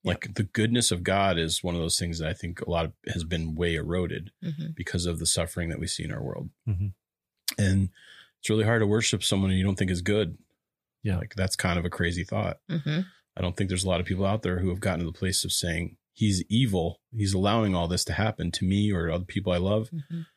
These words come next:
Speaker 2: and yet be able to worship. You can't worship something that you believe is evil,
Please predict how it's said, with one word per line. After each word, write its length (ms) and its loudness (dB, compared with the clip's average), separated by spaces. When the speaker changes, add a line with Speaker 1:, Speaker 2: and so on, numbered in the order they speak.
Speaker 2:
and 220 2
yet 300 2
be 120 0
able 160 2
to 60 2
worship. 440 0
You 60 -18
can't 200 2
worship 420 0
something 320 -2
that 100 -2
you 100 -4
believe 220 -2
is 180 -6
evil, 420 -2